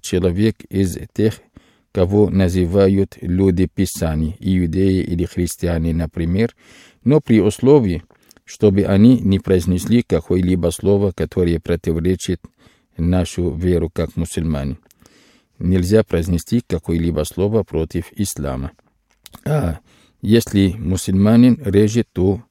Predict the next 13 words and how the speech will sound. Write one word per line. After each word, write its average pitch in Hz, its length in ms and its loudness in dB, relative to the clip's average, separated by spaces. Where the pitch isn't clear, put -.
положено 92 560 2
говорить 82 480 -2
«Бисмилля, 87 800 -2
Аллаху 87 500 0
Акбар» 101 420 -2
и 101 140 2
направить 107 560 2
в 80 100 -6
сторону 98 520 2
Кааба, 87 480 -2
как - 280 -2
направление 87 760 0
кибла. 85 420 -2